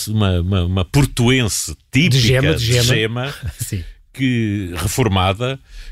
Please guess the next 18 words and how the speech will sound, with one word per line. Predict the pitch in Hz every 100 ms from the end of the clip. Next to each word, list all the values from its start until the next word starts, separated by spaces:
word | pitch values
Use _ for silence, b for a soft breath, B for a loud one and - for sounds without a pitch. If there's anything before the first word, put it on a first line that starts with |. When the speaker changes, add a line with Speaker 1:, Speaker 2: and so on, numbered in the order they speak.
| B
Speaker 1:
que | 151
recebeu | - - 147
de | 139
herança | 135 131 117 - 107 92
uma, | 92 104 113 101 95 90
uma, | 87 85 80
uma | 87
casa | 101 156 196 151 107
na | 98
Beira | 98 101
Alta | 120 120
de | 104
uma | 113
tia | 101 - 185 139
que | -
ela | 104 92
mal | 110 101
conhecia. | 110 92 - 85 90 101